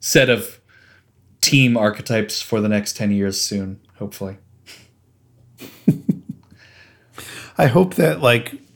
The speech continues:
Speaker 2: Con Baby, like, ends up in there, though. Like, here's a baby you can't trust. That's the new archetype.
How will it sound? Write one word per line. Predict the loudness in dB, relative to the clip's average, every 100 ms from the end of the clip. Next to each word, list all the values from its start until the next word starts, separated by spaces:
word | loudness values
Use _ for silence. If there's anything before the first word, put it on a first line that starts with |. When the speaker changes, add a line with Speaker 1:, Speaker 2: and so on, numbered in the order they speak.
| _ _ _ _ _ _ -6
Speaker 2:
Con | 0 2 4
Baby, | 2 2 0 -2 -6 -10 _ _ -6
like, | -2
ends | 2 2 4
up | 0 0
in | -4 -4
there, | -6
though. | -6 -6 -6
Like, | -6 -8 -10 _ _ _ _
here's | -10 -2 2 4
a | 4
baby | 4 4 4
you | 0
can't | 0 0 -2 -2
trust. | -2 -2 -4 -4
That's | -2 -2
the | -2 0
new | 0
archetype. | -4 -8 -10 -12 -12 -14